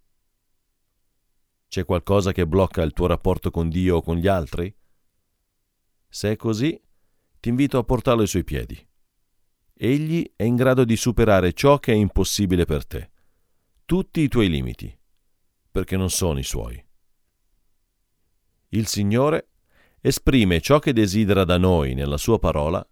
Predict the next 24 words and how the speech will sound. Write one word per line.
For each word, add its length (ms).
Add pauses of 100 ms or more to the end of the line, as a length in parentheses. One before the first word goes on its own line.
quando 320
dice: 500 (500)
"Come 300
io 260
vi 120
ho 80
amato, 520 (400)
così 280
voi 600
dovete 340
amarvi 460
gli 120
uni 260
gli 120
altri." 420 (800)
Giovanni 440
tredici 420
trentaquattro. 800 (640)
La 180
riconciliazione 1160
è 100
un 100
lavoro 300
soprannaturale. 920